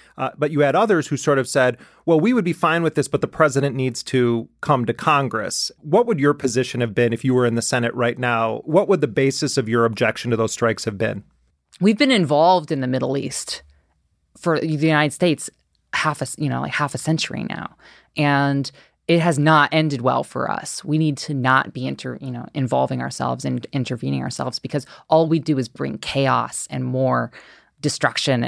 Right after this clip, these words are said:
Speaker 2: and, and we're not trusted by anyone in the Middle East. Nobody wants us there. Not a single country wants us there. Uh, um, you know, the regimes might, you know, obviously in the case of Saudi Arabia, when, when it comes to Yemen,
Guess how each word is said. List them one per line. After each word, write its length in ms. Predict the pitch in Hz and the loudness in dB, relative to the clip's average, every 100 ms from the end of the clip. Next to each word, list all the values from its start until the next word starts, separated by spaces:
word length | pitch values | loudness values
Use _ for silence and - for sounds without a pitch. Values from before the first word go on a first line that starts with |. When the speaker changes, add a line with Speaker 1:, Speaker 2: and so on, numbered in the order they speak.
| - | -4
Speaker 2:
and, 560 | 127 120 117 117 - - | -2 0 -2 -4 -8 -8
and 220 | 143 127 | -6 -2
we're 140 | 165 208 | 0 2
not 260 | 175 202 | 2 0
trusted 760 | - - 131 - - 117 - - - | -2 -2 -2 -2 -6 -6 -8 -16 -2
by 180 | 127 - | -2 -2
anyone 540 | 143 147 147 123 - - | 0 2 2 2 -2 -8
in 80 | |
the 80 | - | -10
Middle 260 | - - - | -12 -14 -16
East. 180 | - 147 | -12 -4
Nobody 600 | 143 147 160 143 131 120 | 2 4 4 4 0 0
wants 300 | 120 143 - | -2 -6 -12
us 140 | - | -14
there. 340 | - - - _ - _ _ - | -12 -12 -14 _ -20 _ _ -10
Not 320 | 127 139 139 | -2 2 2
a 60 | 127 | 0
single 440 | - - 151 135 | -4 0 0 0
country 380 | - 131 - 120 | -4 -8 -6 -6
wants 240 | 120 - | -6 -6
us 140 | 127 - | -10 -6
there. 340 | 123 123 131 _ - | -6 -6 -10 _ -12
Uh, 240 | 120 123 - | -10 -8 -6
um, 220 | 131 123 | -8 -8
you 80 | 143 | -10
know, 100 | 120 | -6
the 120 | 127 | -4
regimes 600 | 131 165 135 190 254 160 | 2 2 2 2 2 2
might, 360 | 120 117 117 - | 0 -2 -4 -8
you 100 | 127 | -8
know, 240 | 123 - - | -6 -8 -8
obviously 420 | 139 135 - 123 | -6 -6 -6 -6
in 220 | 123 131 | -4 -6
the 60 | 131 | -6
case 340 | - 123 - | -4 -6 -4
of 100 | 120 - - - | -10 -10 -20 -8
Saudi 300 | 135 123 117 | -2 0 0
Arabia, 460 | 120 123 123 123 | 0 0 0 -4
when, 200 | 135 139 | -4 -8
when 160 | - 123 | -6 -4
it 100 | 120 | -4
comes 220 | 123 110 | -6 -8
to 100 | 120 | -6
Yemen, 400 | 143 180 170 139 | -2 0 0 -2